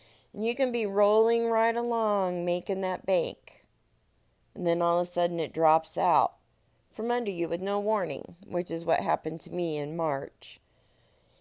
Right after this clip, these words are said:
For eight months, I was able to fill up my appointment book with eyelash extension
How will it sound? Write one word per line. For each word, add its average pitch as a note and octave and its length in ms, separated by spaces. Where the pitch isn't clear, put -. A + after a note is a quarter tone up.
For - 220
eight E3+ 300
months, A3 360
I C#3+ 120
was D3+ 180
able D#3 240
to D#3 80
fill E3+ 320
up F3 160
my F#3 160
appointment F#3 720
book D3 300
with D3+ 120
eyelash D#3+ 540
extension C#3 960